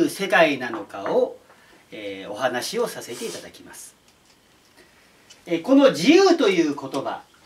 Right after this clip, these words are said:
これも実は仏教の言葉です。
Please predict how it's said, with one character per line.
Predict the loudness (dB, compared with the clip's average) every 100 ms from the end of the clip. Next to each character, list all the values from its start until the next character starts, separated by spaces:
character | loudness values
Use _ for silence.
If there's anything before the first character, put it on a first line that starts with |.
| _ -20 -20
こ | 0 4
れ | 6
も | 6 4
実 | 0 0
は | 2 2 4
仏 | 4 2 0
教 | 2 2 4
の | 4 2 -2 -12 _
言 | -18 -16
葉 | -16
で | -16
す。 | -14 -14 -14